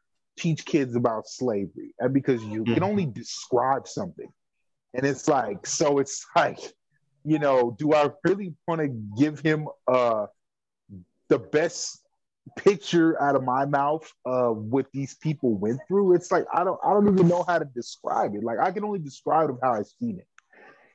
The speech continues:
Speaker 1: And it's like, sometimes I feel like that's not enough.
Speaker 2: I,
Speaker 1: You know,
Speaker 2: I
Speaker 1: I
Speaker 2: understand
Speaker 1: feel
Speaker 2: what you mean, man. I think that when it comes to, like, that, it's, it's the best thing to do is to go to the museum. And not, not
Speaker 1: Mm-hmm.
Speaker 2: like the one that we have out here, but there's, like, at the museum, and, um,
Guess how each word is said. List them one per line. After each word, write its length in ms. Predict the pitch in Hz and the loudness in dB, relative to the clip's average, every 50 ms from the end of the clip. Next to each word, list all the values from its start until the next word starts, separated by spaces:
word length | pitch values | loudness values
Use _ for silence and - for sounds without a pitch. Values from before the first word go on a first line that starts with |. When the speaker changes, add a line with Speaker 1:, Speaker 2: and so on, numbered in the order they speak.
| _ - | _ -4
Speaker 1:
And 100 | 120 135 139 | -2 0 0
it's 140 | 123 - | 2 2
like, 160 | 147 123 113 - | 2 2 2 0
sometimes 580 | - - - 170 170 165 - 185 170 160 143 | -2 -2 0 0 0 2 2 2 2 4 4
I 80 | 139 131 | 2 0
feel 220 | - - 156 151 | 2 2 2 4
like 220 | 143 139 127 120 - | 4 4 2 0 -2
that's 240 | 123 117 120 - | -4 -4 -4 -2
not 160 | 127 120 117 110 | -2 0 0 0
enough. 640 | 101 98 98 101 90 82 - - - - - - - _ _ _ _ _ _ _ _ _ _ _ - - - - _ - | 0 -4 -4 -6 -8 -10 -14 -16 -18 -18 -18 -18 -20 _ _ _ _ _ _ _ _ _ _ _ -18 -18 -18 -18 _ -2
Speaker 2:
I, 300 | - 127 143 156 - - - | 2 2 4 2 2 -2 -8
Speaker 1:
You 120 | - 101 107 | -4 0 4
know, 40 | |
Speaker 2:
I 100 | 120 143 147 | 6 6 8
Speaker 1:
I 40 | 131 | 8
Speaker 2:
understand 440 | 123 120 117 - - 120 117 117 | 6 4 4 2 0 -2 0 0
Speaker 1:
feel 100 | 117 113 | 0 -2
Speaker 2:
what 80 | 110 - - | -4 -8 -8
you 140 | - 110 110 107 | -6 -4 -4 -4
mean, 200 | 107 107 104 101 | -4 -4 -2 -2
man. 280 | 98 98 98 101 107 104 | 0 0 -2 -2 -2 0
I 120 | - 104 110 | 0 0 0
think 340 | 110 - 143 131 120 120 | 0 0 -2 0 0 0
that 260 | - 120 113 110 107 107 | 2 4 4 4 2 2
when 260 | 110 110 113 117 113 | -2 -4 -4 -2 -2
it 120 | 107 104 | -4 -4
comes 300 | - - 117 110 107 107 | -6 -6 -6 -6 -6 -6
to, 60 | - | -4
like, 260 | 101 98 95 92 - - | -2 -2 -2 -2 -2 -2
that, 220 | 101 98 98 95 | 0 0 0 0
it's, 340 | 95 92 - - - - - _ _ _ _ _ _ _ _ - | -2 -6 -8 -12 -16 -18 -20 _ _ _ _ _ _ _ _ -4
it's 300 | - 107 107 - - - - - - | -2 -2 -2 -2 -4 -8 -8 -4 0
the 120 | - 123 | 0 0
best 500 | 90 90 90 - 113 113 123 127 - - | 0 0 0 2 4 4 4 2 0 -4
thing 300 | - - 131 127 131 135 | -2 0 2 2 4 4
to 80 | 127 117 | 4 2
do 340 | 107 113 113 117 131 135 98 | 2 2 4 4 4 4 4
is 220 | 104 107 107 - | 2 2 0 0
to 80 | - 107 | -2 0
go 180 | 101 104 107 | 2 2 2
to 160 | 107 107 - | 2 0 -2
the 80 | - 98 | -4 -4
museum. 580 | 98 95 98 92 87 98 104 107 110 120 131 135 - - - _ _ _ _ _ _ - | -4 -4 -6 -4 -2 0 2 2 2 0 -2 -6 -10 -18 -20 _ _ _ _ _ _ -4
And 200 | - - - - | 0 0 2 2
not, 200 | - 220 202 - | 2 2 2 0
not 200 | - 156 185 190 | -2 -2 -4 -2
Speaker 1:
Mm-hmm. 120 | - 131 127 | -2 0 2
Speaker 2:
like 300 | 123 127 117 98 90 - | 4 4 2 0 -2 -6
the 100 | - 110 | -8 -6
one 200 | 113 120 120 110 | -6 -6 -6 -6
that 120 | 98 98 | -6 -4
we 140 | 104 117 113 | -2 0 0
have 200 | 107 101 95 92 95 | 0 0 0 0 0
out 180 | 92 92 92 | -2 -2 -2
here, 240 | 95 107 117 110 104 | -4 -4 -2 -2 -2
but 240 | 92 90 101 95 - | -4 -4 -6 -6 -4
there's, 260 | 110 110 110 110 107 | -2 -2 -2 -4 -4
like, 220 | 107 101 98 95 - | -6 -6 -6 -6 -8
at 140 | 95 90 | -10 -8
the 40 | 92 92 | -8 -6
museum, 500 | 98 98 95 92 101 98 98 95 92 92 | -6 -6 -4 -2 -2 -2 -2 -2 -2 -4
and, 200 | 92 92 90 90 | -4 -2 -2 -2
um, 400 | 87 87 87 85 85 85 - | -2 -2 -2 -4 -4 -6 -8